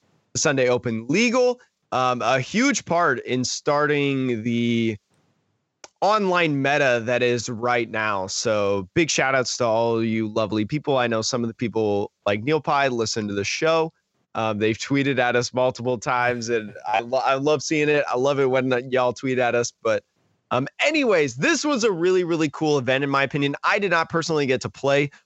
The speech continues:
one, because I don't have, like, any Battle Styles cards. Um,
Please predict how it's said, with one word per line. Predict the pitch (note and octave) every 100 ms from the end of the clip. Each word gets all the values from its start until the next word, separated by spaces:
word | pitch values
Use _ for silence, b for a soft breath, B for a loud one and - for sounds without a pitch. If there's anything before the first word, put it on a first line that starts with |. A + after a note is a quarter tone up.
| _
one, | - G3+ A3
because | F#3 E3 C3+
I |
don't | C3 D3
have, | C3 C3+ A#2+
like, | C#3+ -
any | B2+ A#2+
Battle | G#2+ G2+ G#2+
Styles | A#2 B2+ C3 -
cards. | C#3 D3 D3 B B _ _ -
Um, | B2 A#2+ A2+ G#2+